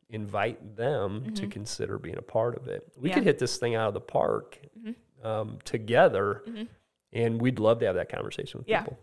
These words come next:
Speaker 2: I think that's what makes it so great here is people are willing to jump in,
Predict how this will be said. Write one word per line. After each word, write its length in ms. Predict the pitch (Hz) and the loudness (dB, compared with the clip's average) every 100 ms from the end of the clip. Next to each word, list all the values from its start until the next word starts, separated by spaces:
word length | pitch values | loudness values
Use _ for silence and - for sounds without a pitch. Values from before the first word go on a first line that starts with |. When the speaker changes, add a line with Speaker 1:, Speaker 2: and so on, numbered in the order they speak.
| _ | _
Speaker 2:
I 60 | 233 | 0
think 180 | 240 | 2
that's 240 | 262 196 - | 2 2 0
what 120 | 180 | -2
makes 280 | 190 185 - | -2 -4 -4
it 100 | - | -4
so 160 | - 190 | 0 0
great 260 | 185 185 | 0 -2
here 240 | 190 180 175 | -2 -2 -2
is 160 | 185 | -4
people 340 | - 214 202 185 | -6 -4 0 2
are 220 | 185 185 | 2 2
willing 360 | 185 190 190 190 | 0 -4 -4 -8
to 140 | - | -8
jump 340 | 190 190 185 185 | -6 -4 -4 -4
in, 440 | 185 185 185 196 | -4 -4 -8 -12